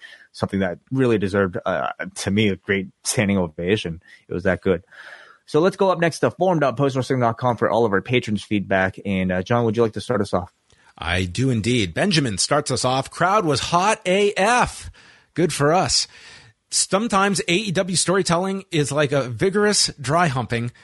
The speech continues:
Speaker 2: then claiming it's five-star sex." Look at Benjamin here. What a poet.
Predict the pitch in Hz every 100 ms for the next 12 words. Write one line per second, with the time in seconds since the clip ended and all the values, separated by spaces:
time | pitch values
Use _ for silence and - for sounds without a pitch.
0 | - 160 180 - 170 175 147 - - 143
1 | 160 - 151 139 139 104 - - - 131
2 | 120 95 101 110 90 78 80 80 95 117
3 | - 117 87